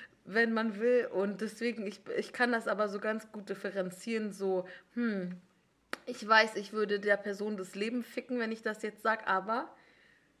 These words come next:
das bringt nix in diesem Streit, deswegen sag ich's nicht. Und aber auch bei politischen Streits, ich bin ganz gut darin mit FreundInnen, wo man politisch nicht auf derselben Seite ist, also jetzt nicht Leute, die rechts sind, aber auch auf dem linken Spektrum hast du ja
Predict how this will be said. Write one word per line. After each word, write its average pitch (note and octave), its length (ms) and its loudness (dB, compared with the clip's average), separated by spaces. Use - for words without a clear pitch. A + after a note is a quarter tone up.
das F#3 240 -4
bringt E4 360 -2
nix G#3 260 -6
in F3+ 140 -4
diesem E3+ 200 -8
Streit, F3+ 520 -6
deswegen G#3 580 -6
sag F#3+ 260 2
ich's F3+ 220 -8
nicht. F3 300 -10
Und D4+ 220 8
aber A#3 280 2
auch G3+ 100 4
bei G#3+ 160 4
politischen B3 640 -4
Streits, F#3+ 360 -2
ich - 140 -16
bin A3+ 200 -2
ganz A#3 320 -2
gut B3 240 -8
darin G#3+ 680 0
mit G3+ 760 -2
FreundInnen, A3 800 2
wo G3+ 80 -6
man G3+ 340 -2
politisch A3 600 -4
nicht A#3 300 -2
auf - 180 0
derselben G#3 460 4
Seite G#3 280 4
ist, G3+ 160 -4
also G3+ 220 4
jetzt A3 220 -4
nicht A3 200 -2
Leute, A3+ 280 2
die F#3+ 140 -4
rechts G3 520 -4
sind, F3 220 0
aber G3 320 2
auch G3 200 0
auf G3 200 0
dem G#3 120 0
linken G3+ 380 -2
Spektrum F#3+ 640 -4
hast G3 220 -12
du G3 60 -4
ja F#3+ 200 0